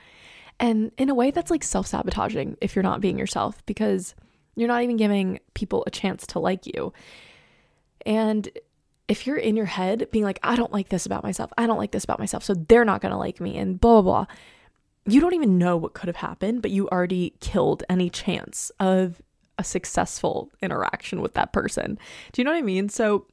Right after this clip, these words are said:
the first thing you need to realize is that so many people feel socially anxious. And once you realize that you're not the only person who gets like this, okay, everybody gets social anxiety. A lot of people get social anxiety, and it's not something that you're going through alone.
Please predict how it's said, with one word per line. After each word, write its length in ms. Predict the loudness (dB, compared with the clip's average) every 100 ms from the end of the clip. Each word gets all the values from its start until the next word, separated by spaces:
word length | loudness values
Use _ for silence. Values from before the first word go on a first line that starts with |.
| -6
the 80 | -4
first 340 | -2 -4 -4
thing 280 | -6 -6 -6
you 140 | -6
need 120 | -4
to 60 | -6
realize 260 | -4 -4 -6
is 40 |
that 160 | -10 -8
so 220 | -4 -4
many 160 | -4
people 400 | -8 -6 -2 -4 -6 -18 -20 -20 -20 2
feel 220 | 4 4
socially 480 | 4 0 2 -2 -2
anxious. 520 | -6 -4 -4 -4 -6 -2
And 300 | 0 0 0
once 180 | 0 0
you 60 |
realize 200 | 0 0
that 160 | -2 -6 0
you're 160 | 0
not 140 | 0 -2
the 80 |
only 180 | -4 -2
person 280 | -2 -4 -6
who 100 | -6
gets 220 | -6 -4
like 180 | -6 -4
this, 200 | -6 -2
okay, 180 | -2 -2 -2
everybody 480 | 0 4 6 6 6
gets 300 | 2 0 -6 -14 -18 -20 -4
social 320 | 2 2 4
anxiety. 480 | 0 0 -2 -2 -4
A 80 | -2
lot 160 | -4
of 60 | -2
people 160 | -2
get 140 | -2 -2
social 260 | -2 -2
anxiety, 380 | -4 -4 -4 -2 0
and 120 | 0
it's 160 | -2
not 220 | -4 -4 -6 -16 -20 -20 -20 _
something 320 | -6 0 2
that 100 | 4
you're 140 | 6 6
going 280 | 6 2 2
through 260 | 4 4
alone. 560 | 2 0 0 2 2